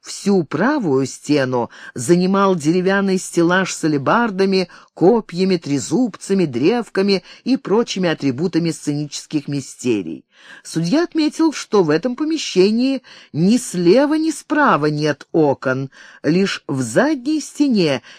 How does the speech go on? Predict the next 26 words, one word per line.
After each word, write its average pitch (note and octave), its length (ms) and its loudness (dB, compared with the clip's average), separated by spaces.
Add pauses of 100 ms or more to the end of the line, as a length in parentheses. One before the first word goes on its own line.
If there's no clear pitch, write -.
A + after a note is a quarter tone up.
(140)
имелось F3 800 0
два C3+ 480 0
маленьких C3+ 640 -2
оконца. E3 640 -4 (400)
Определив, A3 640 0
что - 180 2
эти G3+ 300 6
окошки G#3+ 580 0 (240)
находятся D3+ 880 0 (220)
на F3 240 4
наружной D#3 600 2
стене C#3+ 380 -2
монастыря D#3 720 0 (260)
и F#3+ 120 2
выходят D3+ 560 2
на C#3 120 0
восток, B3 560 0 (240)
обернувшись D3 800 -2
к - 80 -20
послушнику, E3 720 -2
он D#3+ 160 0
приказал: E3 600 0 (240)
"Подожди F#3+ 440 2
нас A#2+ 200 -2
в - 60 -20
коридоре". G#2+ 600 -2